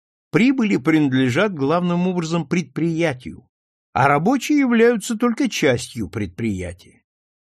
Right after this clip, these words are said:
Если бы все прибыли передавались рабочим, то улучшения, о которых будет идти речь в этой книге,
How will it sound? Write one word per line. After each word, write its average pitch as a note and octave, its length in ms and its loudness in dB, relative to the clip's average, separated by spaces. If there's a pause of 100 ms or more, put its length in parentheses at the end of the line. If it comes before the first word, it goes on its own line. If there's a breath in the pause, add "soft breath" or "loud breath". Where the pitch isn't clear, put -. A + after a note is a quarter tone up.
(120)
Если F3+ 360 2
бы C#3 160 0
все D#3+ 380 0
прибыли B2+ 520 -4
передавались A2+ 760 -4
рабочим, D3 600 -4 (400)
то D#3+ 180 4
улучшения, D3 840 0
о - 40 -10
которых A2 360 -6
будет G#2 400 -4
идти A#2+ 280 -8
речь F#2+ 280 -8
в G2 60 -12
этой F2 200 -10
книге, F#2+ 460 -10